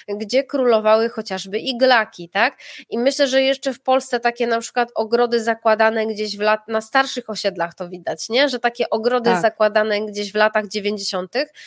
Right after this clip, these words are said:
Speaker 1: no to są ogrody, w których, czy, czy wcześniej, to są ogrody, w których iglaki królują, tak? I jest ich tam bardzo duża różnorodność, tak? Tam są i jakieś cyprysiki, i jakieś tuje, e, oczywiście, ale też i świerki,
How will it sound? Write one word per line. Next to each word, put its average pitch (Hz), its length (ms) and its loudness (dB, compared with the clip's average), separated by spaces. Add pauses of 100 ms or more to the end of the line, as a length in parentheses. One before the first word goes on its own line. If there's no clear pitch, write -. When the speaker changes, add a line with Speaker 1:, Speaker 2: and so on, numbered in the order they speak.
(440)
Speaker 1:
no 233 160 2
to 285 120 2
są 254 240 0
ogrody, 247 400 2
w 262 60 -8
których, 240 460 -2
czy, - 220 -14
czy 262 120 -4
wcześniej, 240 560 2 (220)
to 233 80 -4
są 269 260 2
ogrody, 233 420 2
w 285 40 -8
których 247 440 -4
iglaki 214 600 0
królują, 226 680 0
tak? 214 240 0 (100)
I 220 120 -6
jest 277 280 0
ich - 160 -10
tam 233 280 -2 (160)
bardzo 247 340 0
duża 233 300 2
różnorodność, 208 760 0
tak? 262 280 2 (320)
Tam 226 160 2
są 233 240 -2
i 269 100 -4
jakieś 269 360 2
cyprysiki, 226 840 -4
i 226 40 -2
jakieś 262 420 0
tuje, 190 520 -2 (400)
e, 208 160 4
oczywiście, 208 720 -2
ale 240 240 2
też 269 200 0
i 285 140 -8
świerki, 214 580 -2